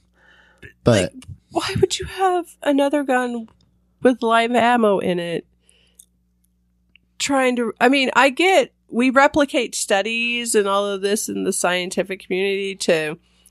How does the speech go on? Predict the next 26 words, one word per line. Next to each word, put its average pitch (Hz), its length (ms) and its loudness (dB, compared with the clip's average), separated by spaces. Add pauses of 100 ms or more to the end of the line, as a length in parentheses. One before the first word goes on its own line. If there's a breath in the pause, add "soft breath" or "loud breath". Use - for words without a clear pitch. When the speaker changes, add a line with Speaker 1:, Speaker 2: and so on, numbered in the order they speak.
(180 soft breath)
Speaker 2:
try 180 180 4
to 170 80 -2
prove 196 320 -2
or 165 120 -2
disprove - 580 -2
theories. 214 720 -4 (1080)
But 220 100 -6
you 330 180 4
would 247 180 0
think 247 280 0
you 214 80 -4
would 175 160 -2
<laughs> - 20 -16
control 208 500 4
your 202 160 8
setting 170 400 0
a 156 80 -4
little 165 160 -4
bit 156 180 -2
better 160 300 2
than 147 360 -4
to 143 440 -6 (2000)
have, 143 360 -2 (340)
I 165 80 -8
don't 165 120 -4
know, 151 180 -4